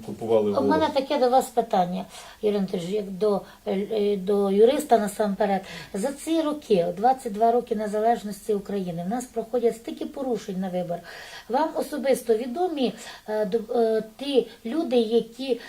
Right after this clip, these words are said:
Speaker 2: е, порушували закон, особливо політичні партії, щоб хтось ніс за це відповідальність?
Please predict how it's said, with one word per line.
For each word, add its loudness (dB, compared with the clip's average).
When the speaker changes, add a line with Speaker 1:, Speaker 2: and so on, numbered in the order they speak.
Speaker 2:
е, -2
порушували 2
закон, 0
особливо 4
політичні -2
партії, -2
щоб -2
хтось -2
ніс -2
за 4
це 2
відповідальність? 0